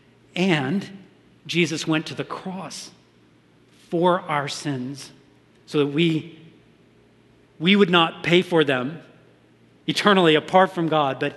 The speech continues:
he paid for them for us. And he rose again to give us an entirely new life. That changes things. Nothing can be the same. This is the gospel.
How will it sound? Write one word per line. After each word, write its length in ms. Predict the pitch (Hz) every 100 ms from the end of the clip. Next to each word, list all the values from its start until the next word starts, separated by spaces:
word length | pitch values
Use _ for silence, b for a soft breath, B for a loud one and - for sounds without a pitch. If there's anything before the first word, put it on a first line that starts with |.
| - -
he 240 | 220 269
paid 260 | 269 170 143
for 220 | 139 120
them 220 | 104 107 - _ _ _
for 360 | - 185 165
us. 440 | 175 139 - - - _ _ _ _ 202
And 100 | 185
he 40 |
rose 240 | 175 202
again 220 | 202 185 170
to 60 |
give 120 | 160
us 140 | 160 165
an 80 | 147
entirely 800 | 143 160 156 143 - - 175 147
new 220 | 147 139
life. 240 | 135 120
That 180 | 156 131
changes 420 | - 165 170 139
things. 380 | - - - - - _ _ -
Nothing 400 | 160 180 180 196
can 160 | 175 160
be 100 | 156
the 120 | 151
same. 260 | 175 143
This 160 | 165 170
is 80 | 196
the 60 | 160
gospel. 480 | 165 165 - 147